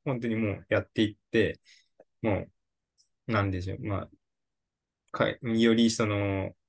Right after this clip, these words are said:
自分が、えっと、いなくてもまだ周り、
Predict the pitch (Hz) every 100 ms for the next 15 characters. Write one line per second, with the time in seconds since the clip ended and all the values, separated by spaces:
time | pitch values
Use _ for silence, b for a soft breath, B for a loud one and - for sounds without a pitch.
0 | _ _ _ _ _ 117 113 113 110 110
1 | - - _ 101 98 - 95 90 90 -
2 | - _ _ _ _ _ _ _ _ _
3 | _ - 143 170 180 202 214 127 123 92
4 | - 123 117 117 117